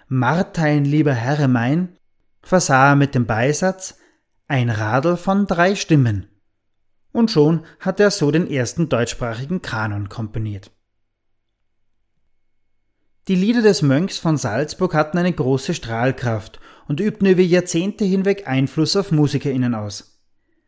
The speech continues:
Einer der berühmtesten unter ihnen war Oswald von Wolkenstein, der sich zwanzig bis dreißig Jahre später noch an den Kompositionen des Mönchs orientierte.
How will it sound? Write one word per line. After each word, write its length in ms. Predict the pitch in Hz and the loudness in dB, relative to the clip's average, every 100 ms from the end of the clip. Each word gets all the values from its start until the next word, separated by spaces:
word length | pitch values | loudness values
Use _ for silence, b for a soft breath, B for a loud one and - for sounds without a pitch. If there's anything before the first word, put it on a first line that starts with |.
| _ _ | _ _
Einer 180 | - 120 | -6 -2
der 100 | 120 | 0
berühmtesten 600 | 123 123 156 196 202 - | 2 4 4 2 -2 -2
unter 180 | 196 185 | -4 -4
ihnen 240 | 185 208 | -2 0
war 180 | 202 208 | 2 0
Oswald 500 | 139 113 - 131 131 | 0 -4 -2 0 0
von 220 | - 175 | -2 -2
Wolkenstein, 800 | 143 143 135 143 - 131 127 123 B B B - | 0 0 0 -2 0 0 0 -2 B B B 0
der 160 | 135 | 0
sich 260 | 127 135 - | 2 -2 -2
zwanzig 400 | 143 170 214 190 | -4 -4 -4 -6
bis 160 | 196 - | -6 -2
dreißig 400 | 147 160 175 160 | 0 0 -2 -2
Jahre 260 | 147 160 | 0 0
später 480 | 156 - 139 143 147 | -2 -2 -4 0 0
noch 260 | 143 139 - | 0 -2 -2
an 160 | 151 | -2
den 140 | 160 165 | -2 -4
Kompositionen 840 | 175 165 185 214 - 147 117 131 | -4 -4 -4 -6 -2 0 0 0
des 180 | 175 175 | -2 0
Mönchs 340 | 151 131 123 | 2 2 0
orientierte. 720 | 131 120 123 113 113 110 107 | -4 -2 -2 -2 -6 -8 -14